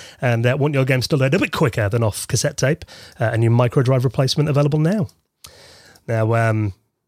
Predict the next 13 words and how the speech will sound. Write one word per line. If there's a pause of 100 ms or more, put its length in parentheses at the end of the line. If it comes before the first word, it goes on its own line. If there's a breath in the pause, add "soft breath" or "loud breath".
you
guys
were
getting
excited
about
F-zero
ninety-nine. (1080)
I'm
more
excited
about
this.